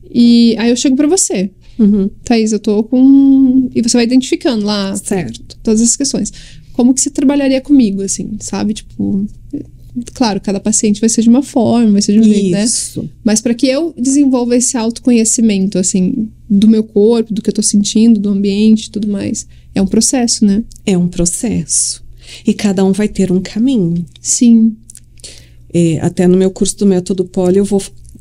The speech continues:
Speaker 2: contar um pouco sobre como identificar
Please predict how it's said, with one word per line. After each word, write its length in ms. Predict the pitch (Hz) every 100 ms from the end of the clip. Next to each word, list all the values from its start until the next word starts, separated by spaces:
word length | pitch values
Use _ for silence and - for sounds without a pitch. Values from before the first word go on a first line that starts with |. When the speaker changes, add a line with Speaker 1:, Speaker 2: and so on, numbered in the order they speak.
| - - -
Speaker 2:
contar 580 | 214 226 226 214 214 254
um 80 | 262
pouco 440 | 226 196 226 254
sobre 420 | - 208 190 240
como 340 | 240 - 220 247
identificar 880 | 269 294 - - 294 - 190 180